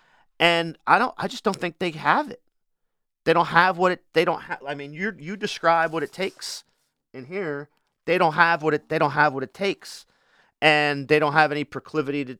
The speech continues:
to, to do it. I mean, as you said, uh, Biden had, you know, some, some, some just, uh, I guess you would call them, uh, you know, just middle of the road historians, you know, like the, the, the status quo historians.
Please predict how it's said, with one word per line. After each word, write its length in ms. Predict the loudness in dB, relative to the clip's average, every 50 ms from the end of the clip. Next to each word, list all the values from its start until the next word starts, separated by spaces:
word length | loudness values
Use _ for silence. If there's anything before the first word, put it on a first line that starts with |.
| _ _
to, 120 | -12 -12 -12 -12 _
to 140 | -14 -14 -14
do 320 | -8 -8 -6 -6 -4 -6
it. 140 | -8 -8 -12 _ _ _ _ _ _ _
I 120 | 2 2
mean, 380 | 2 2 0 0 -2 -2 -4 -6 -10 _ _ _ _ _ _ _ _ 0
as 220 | 2 2 2 0
you 120 | -2 -4
said, 400 | -4 -2 -4 -4 -4 -6 -8 -10 _ _ _ _ _ _ -2
uh, 200 | 0 0 0 2
Biden 400 | 4 4 4 4 2 0 -2 -4
had, 460 | 2 4 4 4 4 0 -2 -4 -10 -18 _ _ _
you 120 | -12 -10 -8
know, 60 | -8
some, 280 | -8 -8 -10 -12 -12 -14
some, 320 | -14 -12 -12 -12 -12 -14 -16 _
some 320 | -16 -14 -12 -12 -12 -14 -18 _ _ _ _ _
just, 340 | -14 -10 -10 -10 -8 -4 -4
uh, 220 | -2 -2 -2 -4 -6 -10
I 60 | -6
guess 180 | -4 -4 -2 -2
you 80 | -4 -6
would 120 | -6 -2
call 240 | 2 2 2 2 2
them, 320 | 0 -4 -4 -4 -6 -6
uh, 260 | -8 -8 -8 -10 -12 -16 _ _ _ _ _ _ _ _ _ _ _ _ _ _ _ _ _ _ _ _ _ _ _
you 60 | -14 -14
know, 80 | -12 -14
just 200 | -14 -18 -18 -12
middle 360 | -6 -2 0 0 2 0 0
of 60 | -2
the 80 | -4 -4
road 400 | -2 0 2 2 2 0 -2 -2
historians, 960 | -4 -6 -6 -6 -2 -2 0 0 2 0 0 0 -2 -4 -8 -10 -12 -10 -10
you 80 | -8
know, 180 | -8 -6 -8 -8
like 200 | -8 -10 -10 -12
the, 80 | -16 -20 _ _ _
the, 340 | -10 -10 -8 -8 -10 -12 -14 _
the 120 | -14 -12
status 480 | -10 -2 2 2 4 4 2 -2 -6 -8
quo 260 | -2 0 0 2 0
historians. 640 | -2 -4 -6 -6 -4 -2 0 0 0 -2 -4 -6